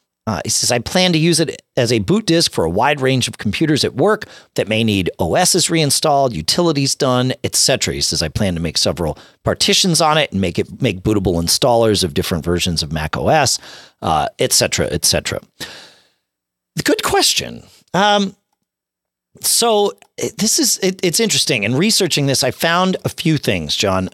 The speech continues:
I've, uh, really three things that I'm gonna talk about here. I'm curious, of course, if anybody has any ideas. Uh, but the first is, the first two are just U S B, um, flash drives, hundred twenty-eight gigs, right? And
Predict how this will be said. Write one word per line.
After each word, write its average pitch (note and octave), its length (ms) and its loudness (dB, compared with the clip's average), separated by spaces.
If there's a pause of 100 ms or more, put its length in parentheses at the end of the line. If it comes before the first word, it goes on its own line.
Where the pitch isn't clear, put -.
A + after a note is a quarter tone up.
I've, B2 260 -2
uh, C#3 80 0 (180)
really F#3 300 4
three G3 320 2
things B2+ 380 0
that B2 80 2
I'm A2+ 80 2
gonna A2+ 120 0
talk B2+ 220 2
about A#2 220 2
here. G#2+ 200 0
I'm D#2 120 -2
curious, G#2 340 0
of E2 80 -6
course, - 300 0
if - 80 -6
anybody E2+ 320 -2
has F2 320 0
any D#2+ 120 -6
ideas. D#2+ 600 -2 (400)
Uh, G2+ 200 0
but - 180 -6
the - 80 -2
first - 680 0
is, D#3+ 600 2
the D#3 80 -2
first - 320 0
two F#3 480 2
are C3 100 2
just C#3+ 600 0
U C3+ 260 0
S C#3+ 160 2
B, C#3 540 0 (200)
um, G2+ 580 -2 (180)
flash D#3+ 420 0
drives, D#2+ 560 -2
hundred D#3+ 300 0
twenty-eight D#3 500 2
gigs, A2 540 0 (180)
right? C3 260 2 (560)
And C3+ 380 2